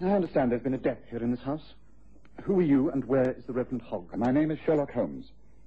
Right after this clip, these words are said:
Speaker 2: I happen to be staying in this district and was sent for by Mister Alan Witheridge. His brother Martin and sister-in-law June died last night in very mysterious circumstances.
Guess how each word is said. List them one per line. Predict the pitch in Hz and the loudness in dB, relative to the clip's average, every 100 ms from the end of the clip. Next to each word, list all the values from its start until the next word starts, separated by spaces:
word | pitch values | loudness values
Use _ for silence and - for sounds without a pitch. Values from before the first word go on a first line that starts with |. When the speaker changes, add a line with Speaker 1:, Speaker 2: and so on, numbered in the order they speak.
| - - - | -20 -20 -12
Speaker 2:
I | - | -4
happen | 117 135 139 | -2 0 -2
to | 135 | 0
be | |
staying | - 156 | 2 4
in | 139 | 4
this | 131 | 2
district | - 151 220 220 | -2 -2 -2 -2
and | 165 | -4
was | 147 | -6
sent | - 170 - | -2 -2 2
for | 147 | 0
by | 180 170 | 2 0
Mister | 156 147 | -2 -4
Alan | 143 156 156 | 0 0 2
Witheridge. | 165 120 101 - - - - - - - - | 0 0 -4 -8 -20 -20 -20 -20 -20 -10 -2
His | 151 | 0
brother | 208 208 | 2 2
Martin | 180 175 190 220 | 2 2 0 -2
and | 196 180 | -4 -6
sister-in-law | 175 - 131 127 123 123 | -10 -6 0 2 2 0
June | 123 131 120 | 4 4 4
died | 139 151 160 131 | 2 0 0 -2
last | 120 - | -2 -4
night | 117 117 | -6 -4
in | 123 113 104 - - - | -4 -4 -6 -12 -20 -6
very | - 123 | -4 -2
mysterious | 120 - 127 104 104 | -6 -2 2 2 0
circumstances. | - 147 - - - - | -2 -4 -4 -8 -12 -14